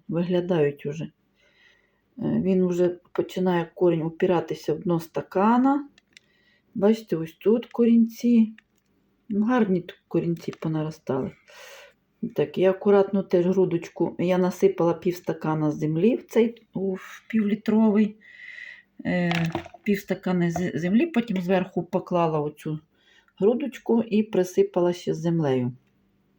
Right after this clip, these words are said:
щоб коріння м-, мало куди рости, тому що, бачите, я ж кажу, воно вже на дні стакана геть он допо-, згиналося таке, геть зовсім-зовсім. Так що, друзі,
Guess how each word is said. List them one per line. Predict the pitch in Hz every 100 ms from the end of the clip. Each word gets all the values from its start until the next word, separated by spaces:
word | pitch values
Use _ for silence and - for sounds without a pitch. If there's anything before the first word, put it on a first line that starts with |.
| _ _ - -
щоб | - 151
коріння | - 175 226 208
м-, | 185 170 -
мало | 170 196
куди | 190 160 175
рости, | 175 175 -
тому | 143 156 160
що, | - 147
бачите, | 170 170 -
я | 151
ж | -
кажу, | 151 151
воно | 151 156
вже | 147 147 - _ - - _ _ -
на | 156
дні | 175
стакана | 170 151 151 180 170 165
геть | 156 156
он | 147 143
допо-, | 135 - 147 135 147
згиналося | 123 139 156 165 180 190 180 165
таке, | - 151 151 151 _ _ _ _ _ _ _
геть | 165 170
зовсім-зовсім. | 160 160 - 165 151 135 123 - 139
Так | 139 196 -
що, | -
друзі, | 196 202 190 190